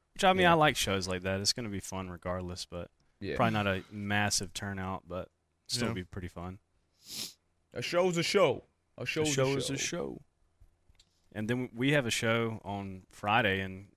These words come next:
Speaker 1: Columbia, and then I think after that we're pretty much done for the rest of the year with shows.
Speaker 3: Really?
Speaker 1: Yep.
Speaker 3: How come?
Speaker 1: Unless we have,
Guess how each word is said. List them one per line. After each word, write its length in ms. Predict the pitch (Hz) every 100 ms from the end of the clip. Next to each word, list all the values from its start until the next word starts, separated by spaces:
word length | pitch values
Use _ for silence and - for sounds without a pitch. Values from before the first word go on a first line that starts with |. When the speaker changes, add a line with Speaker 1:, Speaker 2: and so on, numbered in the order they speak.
| _
Speaker 1:
Columbia, 520 | - 104 104 107 98 95
and 100 | 92
then 80 | 95
I 60 |
think 180 | 98 95
after 220 | 95 -
that 240 | 92 95 90
we're 100 | 92 _ - 101
pretty 160 | - 104
much 260 | 101 80 85
done 260 | 95 101
for 100 | 98
the 80 | 92
rest 260 | 98 95 98
of 60 |
the 80 | 98
year 200 | 98 95
with 160 | 95 -
shows. 600 | - 101 104 101 - - _ _ _ _ _ _ - - _
Speaker 3:
Really? 220 | 131 247 294 _ _ _ _ _ _ _ -
Speaker 1:
Yep. 240 | 104 120 - _ _ _ _
Speaker 3:
How 60 | 131
come? 120 | 139
Speaker 1:
Unless 220 | 185 196
we 100 | 180 147
have, 240 | 143